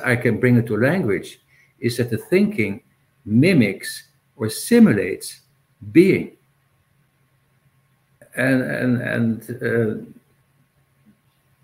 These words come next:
that's not reality. So rather than arguing with it or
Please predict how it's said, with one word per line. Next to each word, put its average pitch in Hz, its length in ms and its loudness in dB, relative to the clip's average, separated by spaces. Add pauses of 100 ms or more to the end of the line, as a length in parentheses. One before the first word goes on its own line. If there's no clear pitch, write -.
(260)
that's 127 280 0
not 143 220 -4
reality. 175 480 -4 (2000)
So 123 720 2 (920)
rather 151 420 2
than 117 420 2
arguing 135 640 4
with 98 240 -2
it 95 220 -6 (160)
or 110 400 -2